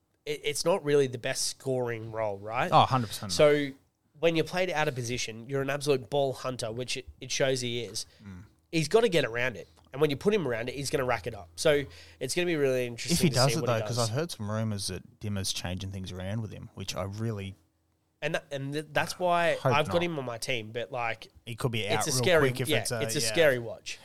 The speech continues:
Speaker 2: Once
Speaker 1: Because if he's not got the role, if he's not got free reign, I don't wanna borrow him.
Speaker 2: No,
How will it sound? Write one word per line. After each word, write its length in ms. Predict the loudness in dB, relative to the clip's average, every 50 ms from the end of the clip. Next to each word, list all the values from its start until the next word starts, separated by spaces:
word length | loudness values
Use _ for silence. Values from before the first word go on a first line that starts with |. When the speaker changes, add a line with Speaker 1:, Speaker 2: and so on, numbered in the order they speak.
| -10 -4 -2
Speaker 2:
Once 120 | 0 0 2
Speaker 1:
Because 440 | 4 4 4 4 4 0 -2 -4 -4
if 100 | -6 -6
he's 200 | -6 -4 -2 0 2
not 140 | 2 2 2
got 120 | 0 0
the 80 | 0 0
role, 440 | 2 2 2 2 2 0 -4 -8 -10 -14 _ _ _ _ _ _ _ _ -20 -20 -20 _ -8
if 40 | -6
he's 140 | -4 0 4
not 140 | 4 4 4
got 160 | 2 -2 -4 0
free 200 | 0 2 2 2
reign, 460 | 2 2 0 0 -2 -6 -12 -14 -16 -18 _ _ _
I 80 | -4 -2
don't 120 | 0 0
wanna 120 | 0 -2 -4
borrow 300 | -6 -6 -8 -8 -10 -12
him. 200 | -14 -16 -18 -20 _ _ _ -8
Speaker 2:
No, 140 | -6 -4